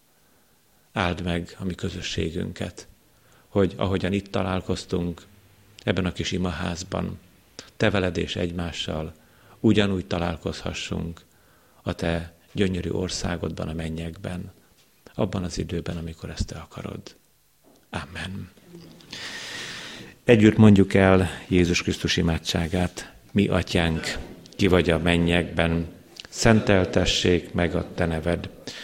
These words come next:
Jöjjön el a te országod, legyen meg a te akaratod, mint a mennyben,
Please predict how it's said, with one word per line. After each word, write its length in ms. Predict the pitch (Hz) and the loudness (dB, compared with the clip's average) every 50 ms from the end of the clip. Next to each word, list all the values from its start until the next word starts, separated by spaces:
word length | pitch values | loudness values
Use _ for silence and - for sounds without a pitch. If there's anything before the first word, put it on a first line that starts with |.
| - - - - | -16 -16 -14 0
Jöjjön 440 | - 104 101 95 87 87 90 87 90 | 4 6 8 8 10 8 8 8 8
el 140 | 90 90 87 | 6 6 6
a 200 | 85 82 82 - | 6 4 2 2
te 160 | - 92 92 | 2 4 6
országod, 960 | 90 92 92 90 87 - - - - - 90 85 85 82 82 85 82 80 - - - - - _ - - - - | 6 6 6 4 4 2 -2 -2 0 0 2 2 2 2 2 2 0 0 -2 -8 -14 -18 -20 _ -20 -20 -14 -2
legyen 400 | - 104 104 101 87 92 92 90 | 4 6 6 6 6 6 6 6
meg 360 | 90 87 87 87 90 90 82 | 4 4 2 2 2 2 2
a 180 | 85 85 - - | 2 0 -2 0
te 200 | - 95 95 92 | 0 2 4 4
akaratod, 840 | 92 90 - - 92 85 87 82 80 - - 90 82 82 78 - - - - - - - - - - | 2 2 2 2 2 4 4 2 2 2 2 2 2 2 0 -4 -10 -16 -20 -20 -20 -20 -20 -8 2
mint 320 | - 110 98 92 85 - | 4 6 6 6 6 4
a 60 | 85 | 2
mennyben, 760 | 82 85 90 98 98 101 101 98 98 98 95 92 92 92 92 | 4 4 4 4 4 4 2 4 4 4 4 4 4 2 0